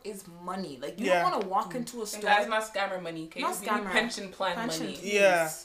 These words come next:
Speaker 1: please. We need to have benefits, 'cause I'm not going to the dentist and dropping bread,
Speaker 3: <laughs>
Speaker 1: please.
Speaker 2: Yeah, walking with a sack of bread. Yeah, here.
Speaker 3: Like,
Speaker 1: Yeah,
Speaker 3: no.
Speaker 1: no,
Speaker 2: Clean my
Speaker 1: because
Speaker 2: teeth.
Speaker 1: now they alert the police,
Speaker 2: <laughs>
Speaker 1: and
Speaker 3: Right.
Speaker 1: we're in the back of a cop car.
Speaker 3: Yes, there's a male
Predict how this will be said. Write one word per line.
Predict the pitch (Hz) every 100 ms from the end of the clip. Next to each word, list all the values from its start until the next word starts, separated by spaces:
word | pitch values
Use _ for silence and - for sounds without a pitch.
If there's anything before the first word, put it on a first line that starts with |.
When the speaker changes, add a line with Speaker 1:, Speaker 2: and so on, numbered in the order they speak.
| -
Speaker 1:
please. | - 214 185 156 190
We |
need | 208 165
to | 240
have | 214
benefits, | 196 180 190 170
'cause | - 185
I'm | 190
not | 214
going | 214
to | 214 208
the |
dentist | 185 180 196 185
and | 170
dropping | 165 196 165
bread, | 202 143
Speaker 3:
<laughs> |
Speaker 1:
please. | - 320 508 523 427 -
Speaker 2:
Yeah, | 175 175 151 147 156
walking | 160 180 185
with | 170
a |
sack | 170 - 175 160
of | 170
bread. | 156 147 151
Yeah, | 151
here. | 160 147 - _ _ _ -
Speaker 3:
Like, | 196 -
Speaker 1:
Yeah, | 220 - - - 202
Speaker 3:
no. | 214
Speaker 1:
no, |
Speaker 2:
Clean | 180 202
my | 185
Speaker 1:
because | 247 220
Speaker 2:
teeth. | 220
Speaker 1:
now | 202
they | 208 214
alert | 190 202 196
the |
police, | 202 202 311 - - - - -
Speaker 2:
<laughs> | - -
Speaker 1:
and | 208
Speaker 3:
Right. | 214
Speaker 1:
we're | 202
in | 208
the |
back | 190 254
of | 220
a | 185
cop | 185 156 -
car. | 165 -
Speaker 3:
Yes, | - -
there's | 202 196
a | 190 185 185 185 190 196 - 180 175 190 175
male | 175 180 208